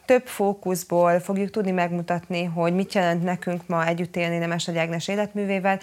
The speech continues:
és hogy milyen hangokat mozdít meg. Nem tudunk rontani, mert, ö, mert nincs olyan, hogy rossz olvasat. Olyan van, hogy melyikünkön mi, miképpen szűrődik át, de azt gondolom, hogy elmenni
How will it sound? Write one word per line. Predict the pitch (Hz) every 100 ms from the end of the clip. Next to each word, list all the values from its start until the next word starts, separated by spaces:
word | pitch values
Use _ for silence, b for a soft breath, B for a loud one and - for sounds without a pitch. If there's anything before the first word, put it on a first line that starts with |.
| B B B
és | - -
hogy | 233
milyen | 277 330 196
hangokat | 190 180 180 165 - 165
mozdít | 180 170 170 165 165
meg. | 170 175
Nem | 240 277
tudunk | 226 185 170
rontani, | 175 165 156 156
mert, | 156 160 160 -
ö, | 170 165 165 B B
mert | 185 185
nincs | 254 320 311
olyan, | 185 165
hogy | 175
rossz | 180 170 -
olvasat. | 160 147 147 - 156 151
Olyan | - 254 185 175
van, | 202 220 233
hogy | 214 214 B B -
melyikünkön | 240 208 220 196 180 190
mi, | 190 208 185 - 190
miképpen | 220 220 196 - 180
szűrődik | 175 208 185 170 165 170
át, | 170 160
de | 160
azt | 196 240
gondolom, | 247 202
hogy | 190
elmenni | 196 220 208 185 180 180